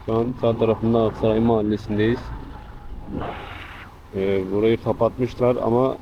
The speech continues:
henüz bir çalışma görmüyoruz arkadaşlar. Olduğu gibi herhalde yavaştan yavaştan ba-, başlayacaklar. Burada büyük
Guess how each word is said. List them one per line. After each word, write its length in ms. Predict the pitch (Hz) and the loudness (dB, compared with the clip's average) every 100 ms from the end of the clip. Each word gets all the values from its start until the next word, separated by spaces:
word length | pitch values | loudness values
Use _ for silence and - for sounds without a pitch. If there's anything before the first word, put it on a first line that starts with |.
| - - 107 | -14 -14 -4
henüz 260 | 107 120 113 107 | 0 0 0 2
bir 220 | 117 123 - - - | 2 2 -4 -8 -2
çalışma 500 | 104 104 120 120 135 - - | 0 0 2 2 0 -8 -4
görmüyoruz 460 | 123 123 117 104 95 | 2 4 4 4 4
arkadaşlar. 580 | 98 95 101 98 117 147 - - - - - - - - - - - - 107 | 2 2 0 2 0 -2 -4 -12 -14 -18 -18 -18 -18 -18 -18 -18 -16 -10 -2
Olduğu 340 | 107 107 107 110 | 2 2 4 4
gibi 380 | 104 101 120 107 | 4 4 4 4
herhalde 380 | 107 107 101 | 4 4 6
yavaştan 480 | 110 104 104 - 110 | 6 6 2 2 2
yavaştan 420 | 104 98 92 117 | 4 2 0 -2
ba-, 420 | 120 113 113 95 113 | 2 4 2 2 2
başlayacaklar. 720 | 110 - 117 117 107 110 107 | 2 2 2 2 2 0 0
Burada 420 | 104 110 117 113 | 0 0 0 0
büyük 180 | 110 107 | 0 0